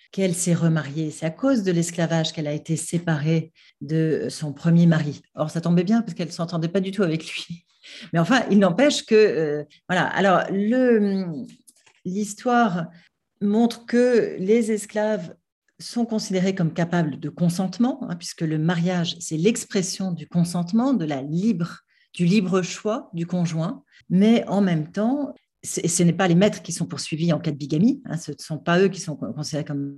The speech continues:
responsables. Donc, on pourrait dire, hein, oui, les esclaves sont considérés comme des personnes, et en même temps, on peut si-, signaler qu'il y a des formes de double peine. Ils sont esclaves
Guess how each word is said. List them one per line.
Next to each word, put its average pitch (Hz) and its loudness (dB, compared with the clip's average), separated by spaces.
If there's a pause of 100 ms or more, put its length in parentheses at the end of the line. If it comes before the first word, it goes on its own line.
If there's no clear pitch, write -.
(100)
responsables. 139 -10 (560)
Donc, 220 2
on 226 4
pourrait 226 4
dire, 254 6
hein, 160 -2 (160)
oui, 214 0 (200)
les 170 0
esclaves 175 -2
sont 170 -8
considérés 160 -4
comme 156 0
des 151 -2
personnes, 226 2
et 196 6
en 170 4
même 165 2
temps, 214 2
on 208 0
peut 175 -4
si-, - -6
signaler 170 2
qu'il 233 0
y - 4
a 165 2
des 160 0
formes 196 0
de 175 2
double 202 -2
peine. 156 -4 (760)
Ils 214 2
sont 220 -2
esclaves 180 -2